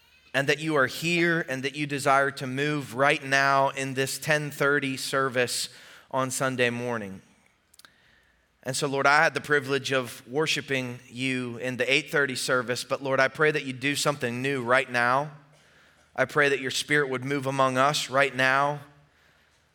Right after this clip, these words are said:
I pray that you would enlighten and illuminate our hearts and our eyes to the truth of your word right now. Lord, I thank you for every individual that came to this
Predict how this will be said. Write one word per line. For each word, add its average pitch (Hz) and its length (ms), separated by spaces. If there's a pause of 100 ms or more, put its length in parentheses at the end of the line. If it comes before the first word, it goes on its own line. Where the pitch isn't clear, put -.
I 135 100
pray 143 360
that 135 260
you 143 460
would 135 200
enlighten 143 640
and 135 180
illuminate 143 800
our 123 240
hearts 139 460
and 127 100
our 120 220
eyes 139 500
to 135 140
the 117 100
truth 143 300
of 113 120
your 120 120
word 127 400
right 131 260
now. 131 480 (1800)
Lord, 147 140
I 147 60
thank 151 200
you 139 60
for 139 160
every 143 240
individual 139 680
that 131 120
came 139 260
to 123 120
this 143 400